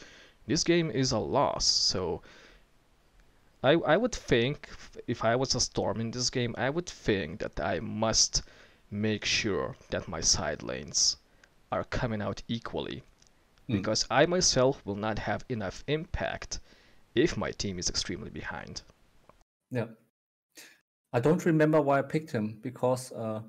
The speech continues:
Speaker 2: I think it was more <laughs> because of the quest or something, or maybe my other h-, materials are banned. Uh, I don't really, I, like, now seeing the enemy draft, I'm like, "Why did I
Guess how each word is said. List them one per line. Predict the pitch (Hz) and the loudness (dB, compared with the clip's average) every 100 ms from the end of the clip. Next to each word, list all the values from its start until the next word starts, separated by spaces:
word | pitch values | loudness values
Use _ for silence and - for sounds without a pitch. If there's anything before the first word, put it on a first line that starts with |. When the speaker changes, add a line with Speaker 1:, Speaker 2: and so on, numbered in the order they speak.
| - | -6
Speaker 2:
I | |
think | 120 156 151 | 0 2 2
it | 151 | 4
was | 143 139 | 2 2
more | 131 131 | 4 4
<laughs> | 131 - | 4 2
because | - 147 151 | 4 4 4
of | - | 2
the | 123 | -2
quest | - - 139 - - | 0 2 2 0 -4
or | 117 | -2
something, | - 101 113 117 - - - - | -2 -4 -4 -6 -12 -20 -14 0
or | 117 | 2
maybe | 131 127 | 4 4
my | 127 120 | 4 6
other | 113 131 | 6 6
h-, | 123 120 - | 4 2 -4
materials | 117 - 120 110 | -6 -4 -4 -2
are | 107 | -2
banned. | 107 107 127 - _ - - _ _ _ | 2 0 -2 -10 _ -20 -20 _ _ _
Uh, | 110 107 104 101 101 _ | -4 0 2 0 -2 _
I | 110 | 2
don't | 120 127 | 4 2
really, | 131 123 135 | 0 2 2
I, | 110 120 - - - | 2 0 -2 -10 0
like, | 120 127 - - | 2 2 -2 -2
now | 117 117 | 6 6
seeing | 175 - 170 | 6 2 2
the | 156 147 - | 4 2 2
enemy | 143 143 131 | 0 2 0
draft, | 123 110 170 - | 2 2 2 0
I'm | 143 131 | 0 2
like, | 127 123 123 | 2 2 2
"Why | 127 135 | 2 2
did | 135 120 | 0 0
I | 117 | 0